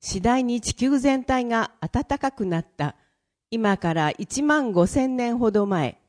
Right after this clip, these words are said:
人々の生活にも大きな変化がありました。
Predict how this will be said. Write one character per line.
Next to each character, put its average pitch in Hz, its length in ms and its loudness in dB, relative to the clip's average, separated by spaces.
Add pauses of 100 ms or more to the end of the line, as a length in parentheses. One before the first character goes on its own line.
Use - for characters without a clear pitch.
(440)
人 - 260 0
々 233 240 2
の 202 140 2
生 208 240 0
活 208 280 -4
に 196 140 0
も 185 300 0
大 339 200 4
き 262 140 -6
な 214 140 0
変 220 240 0
化 196 160 -2
が 165 100 -2
あ 160 80 -2
り 160 140 -4
ま 156 160 -2
し - 120 -10
た。 - 200 -4